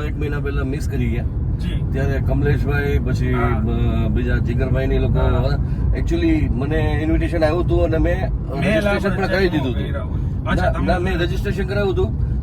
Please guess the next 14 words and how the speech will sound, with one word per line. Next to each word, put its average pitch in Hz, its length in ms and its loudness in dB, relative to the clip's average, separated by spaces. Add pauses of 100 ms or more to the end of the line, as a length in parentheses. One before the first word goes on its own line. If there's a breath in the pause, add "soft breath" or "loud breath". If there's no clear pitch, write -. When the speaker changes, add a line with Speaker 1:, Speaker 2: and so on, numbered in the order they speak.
(160)
Speaker 1:
Somehow 196 500 0
મારે 196 280 0
ત્યારે 175 340 0
ને 202 60 -2
ત્યારે 196 340 -4
જ, - 180 -4
અ, 143 760 -4 (400)
બીજું - 380 -2
મારા, 156 260 0 (540)
મારો 131 200 -2
જે 135 160 -2
ફેમિલી 160 320 -2
બિઝનેસ 160 320 -2
છે, - 100 -4